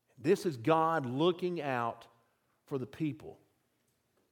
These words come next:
From the beginning of time, before Jesus was even ushered into the world, this was God at work. And so let's read together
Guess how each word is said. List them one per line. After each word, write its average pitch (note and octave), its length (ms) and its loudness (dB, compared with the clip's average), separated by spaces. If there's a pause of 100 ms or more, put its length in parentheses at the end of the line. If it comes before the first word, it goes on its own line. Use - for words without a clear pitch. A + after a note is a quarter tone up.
(720)
From A#2+ 140 -10
the A2 80 -8
beginning C#3+ 480 -6
of G3+ 100 -12
time, G#2 580 -10 (220)
before F#3 340 -4
Jesus C#3 840 -4 (360)
was C#3 160 0
even F#3+ 240 0
ushered G#3 500 0
into G3 300 -6
the F#3 60 -4
world, D3 580 -4 (680)
this D#3 200 -2
was A2 120 -4
God C3 360 6
at A2+ 100 -2
work. F#2+ 380 -4 (760)
And C#3+ 120 -2
so F3 140 10
let's A3+ 280 10
read A3 360 2
together C3+ 520 6